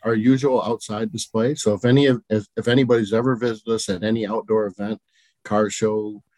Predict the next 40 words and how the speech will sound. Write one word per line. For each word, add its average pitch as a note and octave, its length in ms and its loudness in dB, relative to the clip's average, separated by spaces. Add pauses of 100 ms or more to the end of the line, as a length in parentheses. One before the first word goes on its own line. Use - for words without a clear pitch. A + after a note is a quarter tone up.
(260)
you G#2 80 0
know, G2+ 280 -6
an G2 80 -16
N G2+ 160 -10
M G2+ 140 -12
R G2+ 160 -10
A G#2 60 -10
event, G2 400 -10
one G#2 140 -2
of G2+ 60 -8
the G2 120 -6
race G2+ 280 -6
events, G2 380 -10
whatever, G2 480 -2 (440)
um, F#2 360 -4
you A2 120 6
know A2+ 200 6
that G#2+ 140 4
we G#2+ 160 0
have G#2 340 -4
a, F#2+ 260 -4 (300)
a G2+ 80 0
trailer A2 440 4
that G#2 180 2
we G2+ 160 2
carry G#2 320 0
all G#2 200 4
of G#2+ 120 4
our G#2+ 120 2
displays G#2 600 -2
and G2+ 100 -4
our F#2 100 -4
interactive G2+ 600 0
displays, G2 520 -2
right? F#2+ 260 -4
So F#2 260 -10 (360)
you A2 100 6
can G2+ 160 0
shift - 460 0
a, G2 260 2